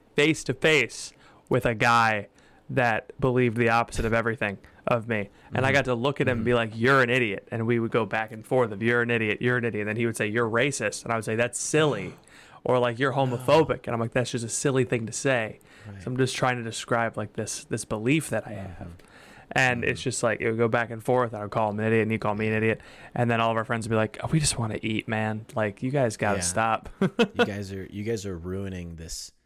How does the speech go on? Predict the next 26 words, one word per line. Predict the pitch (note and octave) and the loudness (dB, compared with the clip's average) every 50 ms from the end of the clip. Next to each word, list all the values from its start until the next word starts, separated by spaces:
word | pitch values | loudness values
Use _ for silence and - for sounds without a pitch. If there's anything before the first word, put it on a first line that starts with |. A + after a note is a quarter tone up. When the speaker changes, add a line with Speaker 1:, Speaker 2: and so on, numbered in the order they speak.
| _ _ _ _ _ _ - - - - | _ _ _ _ _ _ -12 -6 0 2
Speaker 2:
this | A3+ - - - | 2 2 2 2
Speaker 1:
<laughs> | C#4+ - | 0 0
Speaker 2:
cheese | G#2 G2 F2+ - | 0 -2 -8 -8
pizza | - - - F#2 F2+ - - F#2+ E2+ E2 D2 C#2+ - - | -8 -8 -8 -8 -8 -8 -10 -10 -12 -12 -16 -18 -16 -12
where | G#2 G2+ F#2+ F#2+ F#2+ F#2 - - | -8 -6 -6 -4 -6 -6 -8 -12
the | G2 F2+ F#2 | -12 -10 -6
cheese | F2+ - - G#2+ G2+ F#2+ F#2+ F#2 F2 E2+ - - _ - | -6 -6 -6 -6 -8 -8 -8 -8 -10 -12 -14 -18 _ -14
has | - - - G2+ F2 - | -10 -8 -6 -6 -6 -8
coagulated | - - - - A2+ G2+ F#2 F#2+ F#2+ F2+ F#2+ F2+ F2+ F2+ F2 F2 - | -10 -12 -6 -2 0 0 0 0 -2 -4 -6 -6 -6 -6 -8 -8 -8
into | - F#2+ F#2 - G2+ | -6 -4 -4 -2 -2
one | - G#3 F#3+ - - B3+ A#3+ F#3+ F#2 F#2 F#2 - G3+ - - | -2 -2 -2 0 0 0 0 0 -2 -4 -6 -6 -6 -8 -10
Speaker 1:
<laughs> | - - | -20 -16
Speaker 2:
crust | - - - - A2 G2 F#2+ - - - - - - - - - _ _ _ _ _ _ _ - C4 G3+ - - | -12 -6 -2 0 2 2 0 -2 -4 -6 -6 -8 -8 -12 -14 -16 _ _ _ _ _ _ _ 2 2 2 2 0
that | - A#3+ - G#2+ G2+ | -2 0 2 2 2
I | G2+ G2 | 2 2
could | - G#2+ F#2+ | 0 0 -2
separate | - - - - C3+ B2 - B2 G2+ G2 F#2 F#2+ - | 0 0 2 4 4 4 6 4 4 4 2 0 -2
from | - - A2 G2+ F#2+ F#2 | -4 -2 -2 0 0 -2
the | F#2 | -2
bread | F2+ G2 G2 F#2+ F#2+ F#2 F2 E2+ F#2 F#2 - _ _ _ _ _ _ _ _ - | -2 0 0 0 0 0 -2 -6 -8 -12 -14 _ _ _ _ _ _ _ _ -10
and | - G2 F2 - _ _ | -8 -8 -8 -8 _ _
eat | - A2+ G#2+ - - - - _ _ - | -6 -6 -6 -6 -10 -14 -20 _ _ -6
as, | G#2 - | -4 -4
like, | G2 F#2 - | -4 -6 -8
a | - | -10
chip. | - - - - A2 - - | -10 -6 -4 -4 -4 -4 -6